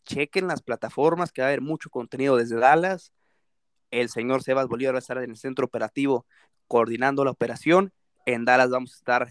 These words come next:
junto con Ricky, eh, y con es-, Ricky Garza y Edu Rodríguez, que ya estuvieron en, en otros episodios, que andan ahorita en asignaciones especiales. Entonces, no se pierdan el contenido desde Dallas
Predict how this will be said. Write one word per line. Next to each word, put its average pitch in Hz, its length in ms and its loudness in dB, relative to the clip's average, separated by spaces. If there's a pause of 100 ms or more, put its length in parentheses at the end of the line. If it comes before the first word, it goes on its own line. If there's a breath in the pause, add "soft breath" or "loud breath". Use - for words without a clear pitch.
(100)
junto 120 260 -14
con 110 220 -12
Ricky, 151 580 -6 (300)
eh, 113 380 -8 (100)
y 131 140 -4
con 120 200 -4
es-, 123 180 -8 (120)
Ricky 135 240 -2
Garza 139 380 4
y 120 280 2
Edu 135 140 2
Rodríguez, 131 320 2
que - 80 -4
ya 123 60 2
estuvieron 131 380 2 (580)
en, 123 220 -4
en 123 140 0
otros 135 240 -6
episodios, 156 720 -4 (520)
que 131 100 -2
andan 123 220 -4
ahorita 123 280 -8
en 131 80 -6
asignaciones 135 580 -10
especiales. 170 680 4 (160)
Entonces, 131 680 -4
no 156 400 0
se 185 160 -4
pierdan 147 360 0
el 127 80 -6
contenido 127 440 -4
desde 120 220 -2
Dallas 151 480 0